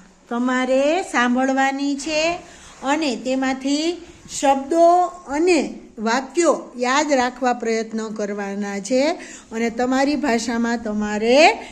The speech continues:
કહેવાના છે. બધાએ ઊંચી આંગળી કરવાની છે, ખોટું પડે તો પણ વાંધો નથી, તમારી ભાષામાં તમારે કહેવાનું છે.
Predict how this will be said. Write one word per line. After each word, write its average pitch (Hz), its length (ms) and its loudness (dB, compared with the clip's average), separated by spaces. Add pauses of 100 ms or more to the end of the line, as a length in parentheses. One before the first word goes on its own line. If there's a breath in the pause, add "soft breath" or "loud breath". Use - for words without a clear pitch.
(200 loud breath)
કહેવાના 226 600 2
છે. 196 280 -8
બધાએ 269 520 2
ઊંચી 269 380 -4
આંગળી 240 380 -2
કરવાની 220 640 -6
છે, 262 320 0 (420 loud breath)
ખોટું 269 360 -2
પડે 240 240 -2
તો 240 180 -6
પણ 226 260 -6
વાંધો 208 380 0 (540 loud breath)
નથી, 302 420 2
તમારી 254 500 0
ભાષામાં 226 640 -2
તમારે 220 480 0 (520 loud breath)
કહેવાનું 208 600 -2
છે. 185 220 -10